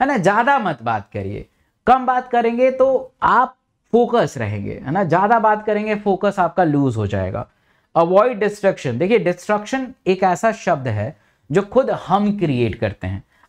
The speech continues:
अब जैसे फोन on रहेगा तो ऑब्वियस है डिस्ट्रैक्शन बढ़ेगा, तो फोन को बंद कर दीजिए, बंद हो गया, डिस्ट्रैक्शन खत्म।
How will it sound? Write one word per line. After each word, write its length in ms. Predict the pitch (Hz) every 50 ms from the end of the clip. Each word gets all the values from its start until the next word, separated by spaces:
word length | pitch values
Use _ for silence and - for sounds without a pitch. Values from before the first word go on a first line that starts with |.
| _ -
अब 180 | 170 185 185
जैसे 220 | 185 214 214 247 233
फोन 380 | - - 202 220 240 262 254
on 380 | 254 - 175 185 208 233 233 233
रहेगा 600 | 226 214 214 220 233 233 196 190 139 127 139 - _ _ _ _ _
तो 60 | - 240
ऑब्वियस 440 | 214 185 175 165 185 233 240 220
है 80 | 247 240
डिस्ट्रैक्शन 600 | 202 208 196 208 - 240 233 233 - 254 240 226
बढ़ेगा, 320 | 208 196 196 202 175 165
तो 120 | 156 165 151
फोन 220 | - 151 135 123
को 100 | 117 135
बंद 240 | 123 156 196 208 208
कर 140 | 202 196 185
दीजिए, 320 | 175 170 165 170 160 165 - _ _ _ _ _
बंद 200 | 127 143 147 156
हो 100 | 156 151
गया, 160 | 143 143 135
डिस्ट्रैक्शन 480 | 127 139 139 - - 156 143 - 160 156
खत्म। 320 | 151 165 160 - 127 143